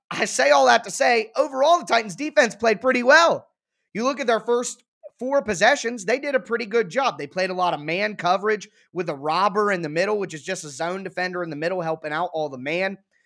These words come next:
Uh, they played a lot more cover three than they played cover two. When they played cover two, Kyler Murray was just finding those holes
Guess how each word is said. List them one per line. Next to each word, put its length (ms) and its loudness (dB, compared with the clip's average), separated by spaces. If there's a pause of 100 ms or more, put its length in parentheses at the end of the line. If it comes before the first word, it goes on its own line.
(140)
Uh, 360 -2
they 100 -4
played 240 -2
a 40 -4
lot 280 0
more 160 -2
cover 340 -2
three 400 -6
than 180 -4
they 120 -2
played 320 -4
cover 320 0
two. 320 -2 (160)
When 140 -8
they 80 -2
played 340 2
cover 240 0
two, 180 -8
Kyler 320 0
Murray 300 -4
was 100 -8
just 220 -12
finding 320 -4
those 180 -2
holes 380 -2